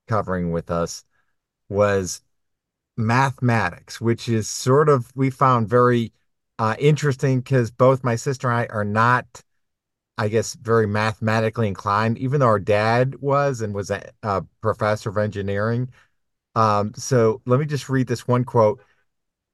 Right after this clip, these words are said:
"Maybe in future sessions we'll include, s-, s-, if we can, um, some of the, some of the audio from the sessions, but this was one of the first sessions." They said, "Numbers are the language of the universe,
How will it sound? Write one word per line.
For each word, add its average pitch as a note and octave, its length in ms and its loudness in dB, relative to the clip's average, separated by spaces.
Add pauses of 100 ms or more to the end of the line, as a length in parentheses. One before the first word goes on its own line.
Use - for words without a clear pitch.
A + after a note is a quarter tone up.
(160)
"Maybe F3+ 240 2
in G3+ 80 -2
future F#3 380 -4
sessions D#3 360 0
we'll D3+ 140 2
include, C#3+ 520 0
s-, C#3+ 180 -14
s-, B2+ 340 -10
if B2+ 140 -6
we A#2+ 100 -2
can, B2 500 -2
um, A2 380 -2
some A2+ 340 -2
of G#2 120 0
the, G#2 280 0 (180)
some G#2 440 -6
of G2+ 160 -8
the F#2 160 -4 (500)
audio G#2 380 2
from G#2 300 -4
the G2 100 -4
sessions, G2+ 480 -6
but - 160 -6 (560)
this C3 180 0
was C3+ 220 -2
one A#2+ 360 0
of C3+ 100 2
the A#2 220 2 (280)
first B2+ 380 -2
sessions." A2+ 400 -4
They G#2 160 -2
said, G2+ 280 -4
"Numbers C#3+ 560 0
are D3 60 -2
the A2+ 160 0
language A#2 720 -2
of A2 180 -6
the G#2+ 60 -2
universe, E2+ 720 -6